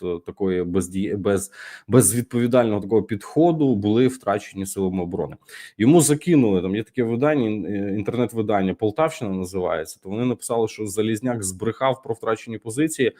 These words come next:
е, все пофоткають і покажуть. І, до речі, Пронін з трибуни Верховної Ради, е, також про це заявив, що ми позиції, всі вони існують, їх ніхто нікуди не здав, і, м,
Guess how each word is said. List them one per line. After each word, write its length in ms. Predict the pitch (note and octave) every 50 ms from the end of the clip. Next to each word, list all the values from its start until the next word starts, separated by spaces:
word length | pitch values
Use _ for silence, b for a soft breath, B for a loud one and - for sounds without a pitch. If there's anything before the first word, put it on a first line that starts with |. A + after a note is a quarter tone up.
| b b b b b b -
е, 180 | E2+ F#2 F#2+ G2
все 480 | F#2+ - - - - - C3+ C3 B2
пофоткають 760 | A2 - A#2+ A#2 - - C3+ C3+ C3 - - B2 A#2+ A2+ -
і 40 | A#2+
покажуть. 640 | - - B2 - - D3 D3+ D#3+ D3 D3 C#3+ - -
І, 100 | B2+ A#2+
до 120 | A2+ B2+
речі, 280 | C3 C3+ B2+ - - B2
Пронін 560 | - _ - A#2+ B2+ A#2+ G#2 F#2 E2+ E2+ E2+
з 80 | - -
трибуни 380 | F#2+ F#2+ F2 F#2 F#2 F#2+ F2+
Верховної 500 | F2+ F#2+ F2+ - G#2 G2 G2 G2 G#2 G#2
Ради, 320 | - C#3 E3 F3+ E3 C#3+ -
е, 360 | G#2+ F#2+ F#2 F#2+ F#2 F#2 F#2
також 340 | - F#2 F2+ F2 - F#2+ -
про 180 | _ F#2+ F#2+
це 160 | - - G2
заявив, 420 | F#2 F#2 G2 G2 G2+ B2 D3+ D3+ C#3+
що 280 | - - A#2 A2 G#2 B B B B B B _ -
ми 300 | F#2+ G#2+ C3 D3 C#3+ B2
позиції, 760 | - G#2+ G#2 G2+ G#2 A#2 C#3+ E3+ F3+ F3 - - G2 F#2+
всі 320 | F#2+ G2 - - B2+ C3+ D3
вони 300 | B2 G#2 G2+ A2 A#2+ B2+
існують, 540 | A#2 - - - A2+ A2 G2+ F2+ E2+ D#2+ F2+
їх 220 | G#2+ A#2 - -
ніхто 320 | G2+ G2 - _ A#2+ B2+
нікуди 600 | B2+ A2+ G2 - - A2 G2+ G2 G2+ G2 F#2+ F2+
не 180 | F#2 G2 G2+ G2+
здав, 460 | F#2+ F#2+ G2 B2+ C#3+ D#3 D#3+ C#3+ G2+
і, 320 | G2+ G2+ G2 G2 G2 F#2+ F#2+
м, 440 | F#2+ F#2+ F#2+ F#2 F#2 F#2 G2 F#2+